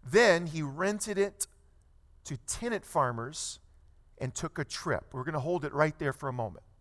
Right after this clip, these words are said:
Some very important things I gotta tell you here. Um, notice how Jesus sets up the parable. He talks about a man planting a vineyard, but he includes some specific details here. He says he put a fence around it,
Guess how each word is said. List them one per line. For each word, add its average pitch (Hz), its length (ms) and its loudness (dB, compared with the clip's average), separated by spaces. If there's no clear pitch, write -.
Some 127 240 -4
very 175 180 4
important 165 340 0
things 156 160 -2
I 151 40 -2
gotta 147 160 0
tell 143 180 -2
you 139 140 0
here. 160 300 2
Um, 123 580 4
notice 269 400 6
how 196 140 4
Jesus 160 380 -4
sets - 380 2
up 156 160 -2
the 147 80 -2
parable. 120 480 -4
He 127 120 -4
talks 190 340 2
about 165 260 4
a 135 60 6
man 143 460 0
planting 190 520 -2
a 143 60 0
vineyard, 135 500 -2
but 175 180 6
he 202 220 0
includes 220 760 0
some - 240 2
specific 160 720 0
details 147 600 -2
here. 131 160 -4
He 120 80 -6
says 170 320 4
he 151 80 8
put 220 240 0
a 214 40 6
fence 277 400 0
around 127 360 2
it, 156 120 -6